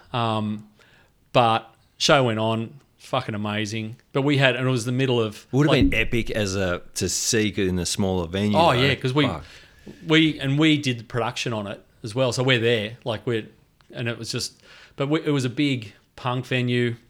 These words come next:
Speaker 1: and, like, we were big, we were mad punks. Um, so it was a big, big punk venue. So it was, like, NoFX, fucking Lagwagon,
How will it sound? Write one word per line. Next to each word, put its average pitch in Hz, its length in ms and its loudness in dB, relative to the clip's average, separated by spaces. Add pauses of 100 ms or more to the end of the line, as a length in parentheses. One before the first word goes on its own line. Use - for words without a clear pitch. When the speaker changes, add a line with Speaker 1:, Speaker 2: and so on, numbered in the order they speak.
(280)
Speaker 1:
and, 117 80 -6
like, 113 160 0
we 131 80 2
were 117 100 2
big, 107 320 -6
we 127 140 -4
were 110 60 -2
mad 107 340 -6
punks. 110 460 -10 (540)
Um, 107 440 -4
so 120 140 -4
it - 20 0
was 104 100 -4
a 107 40 -8
big, 120 480 -4 (500)
big 123 200 -4
punk 113 240 -6
venue. 110 200 -4
So 110 140 -2
it 113 40 -2
was, 104 80 -4
like, 110 160 -2
NoFX, 110 580 -4
fucking 110 400 -10
Lagwagon, 107 840 -6